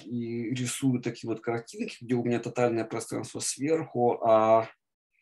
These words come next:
база снизу, а проекция у меня — это, это,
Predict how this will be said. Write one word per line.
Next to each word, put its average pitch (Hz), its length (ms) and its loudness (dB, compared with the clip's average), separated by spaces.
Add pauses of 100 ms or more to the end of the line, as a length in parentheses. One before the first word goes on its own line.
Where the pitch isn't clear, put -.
(640)
база 120 440 2
снизу, 135 440 -2
а 113 80 0
проекция 123 460 0
у 110 40 -4
меня — 113 200 0
это, 104 360 -4 (320)
это, 117 300 -4